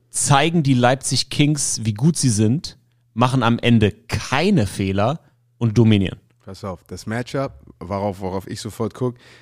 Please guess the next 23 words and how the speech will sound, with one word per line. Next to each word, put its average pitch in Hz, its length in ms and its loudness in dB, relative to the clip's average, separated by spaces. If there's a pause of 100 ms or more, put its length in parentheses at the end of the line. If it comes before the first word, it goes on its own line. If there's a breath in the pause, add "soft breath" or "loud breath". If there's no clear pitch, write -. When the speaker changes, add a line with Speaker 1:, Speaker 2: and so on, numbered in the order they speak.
(160 soft breath)
Speaker 2:
ist - 160 -14
der 95 80 -6
Pass 110 420 -2
Rush 113 400 -4 (420)
gegen 98 420 -4 (200)
Rhein 90 220 -6
Fire. 82 300 -10 (480 soft breath)
Si-, 101 220 -4
ist 139 360 -4
Leipzig 127 540 -4
in, 101 180 -8
in 101 220 -8
der 98 100 -4
Lage 104 500 -4 (420)
dazu, 107 580 -8 (100)
Rhein 104 300 -4
Fire 98 460 -6 (720)
Feuer 117 260 -4
unter 90 180 -8
den 58 40 -6
Arsch 87 220 -8
zu - 100 -18
machen 90 400 -10